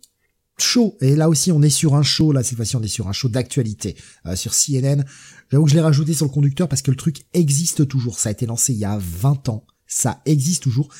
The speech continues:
C'est Anderson Cooper trois cent soixante, qui, qui est diffusé sur C N N, qui est une émission d'actualité avec des sujets, euh, des retours plateau, le mec est éditorialiste, et cetera sur, euh, sur C N N.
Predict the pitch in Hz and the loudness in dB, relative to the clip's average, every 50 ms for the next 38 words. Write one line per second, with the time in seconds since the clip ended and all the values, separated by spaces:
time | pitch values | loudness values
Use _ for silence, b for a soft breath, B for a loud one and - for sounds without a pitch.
0 | B B B B - 147 156 185 - - 180 170 147 160 139 - - 180 156 - | B B B B -2 2 2 2 2 2 0 0 2 2 2 2 0 -2 0 -2
1 | 147 135 - 190 - - - 139 131 - 175 147 - 135 - - 107 135 - - | -2 0 0 -2 -2 -2 -2 -2 -2 -2 -2 -4 -4 -4 -4 -4 -6 -10 -12 -16
2 | B B B B B B B - - - - - - 107 104 95 107 - - 123 | B B B B B B B -20 -20 -20 -18 -10 -6 -6 -4 -4 -4 -4 0 0
3 | 139 175 - - 95 - - 107 98 98 131 160 143 - - 101 - - 92 92 | 2 2 0 -2 -4 -4 -2 -2 -2 0 0 -2 -2 -2 -4 -6 -6 -6 -8 -6
4 | 92 90 - - - 127 110 107 123 117 123 110 - - 120 98 104 98 - - | -6 -6 -6 -6 -4 -4 -4 -2 -2 -2 -2 -2 -2 -4 -4 -4 -4 -6 -2 0
5 | 139 139 143 147 131 107 98 101 92 101 101 - - - 95 92 104 107 107 107 | 2 2 2 2 2 0 -2 -4 -4 -4 -6 -6 -6 -8 -10 -6 -4 -4 -2 -2
6 | 107 107 107 90 B B B B B B B B - 87 90 98 92 90 - 101 | -2 -4 -4 -6 B B B B B B B B -8 -4 -4 -4 -4 -4 -6 -8
7 | - - 95 92 - 113 110 110 113 104 92 95 98 92 - 80 - 95 90 87 | -6 -4 -6 -4 -2 -2 -2 0 0 -2 -2 -4 -4 -6 -6 -8 -8 -6 -8 -6
8 | 87 - 95 98 95 87 98 104 - - 87 - 90 - 104 98 101 107 98 - | -6 -4 -4 -4 -2 -4 -4 -6 -6 -8 -10 -10 -8 -8 -6 -4 -4 -4 -4 -4
9 | - - 120 107 87 82 73 80 85 - - 113 - - - 98 92 104 131 160 | -6 -4 -4 -4 -4 -6 -8 -8 -10 -10 -10 -10 -10 -8 -8 -6 -4 -4 -4 -4
10 | 151 | -4